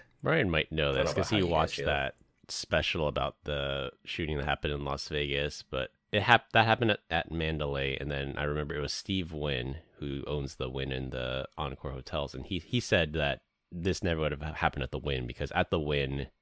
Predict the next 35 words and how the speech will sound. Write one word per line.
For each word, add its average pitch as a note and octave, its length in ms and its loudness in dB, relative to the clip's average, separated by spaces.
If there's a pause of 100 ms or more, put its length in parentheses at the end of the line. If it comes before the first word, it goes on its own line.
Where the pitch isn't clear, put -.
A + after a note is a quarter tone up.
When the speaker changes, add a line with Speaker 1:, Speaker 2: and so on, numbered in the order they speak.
(120)
Speaker 1:
and C#2+ 120 -2
Encore, C2 280 -2
we D#2+ 80 0
have F2+ 80 2
a F#2+ 80 2
policy D2+ 460 0
that B1+ 120 -2
if - 100 -6
a C#2+ 60 -4
guest C#2 320 -2
keeps - 220 -6
their C2+ 160 -2
privacy C#2 480 -2
sign C2 260 -2
on B1+ 120 -2
for C2+ 100 -12
more C2+ 160 -4
than A#1+ 100 -6
twenty-four C2+ 460 -4
hours, D2+ 500 4 (340)
we D#2+ 160 0
have D2 220 0
to - 80 -6
do, B1+ 160 -4
like, B1 160 -4
a C#2+ 40 -2
wellness C2 420 -6
check, B1+ 260 -8 (160)
and A#1+ 100 -8
we B1+ 100 -6
will B1+ 260 -6 (240)
go B1 180 -6
in A#1+ 140 -6
there. A#1 160 -6
So - 260 -12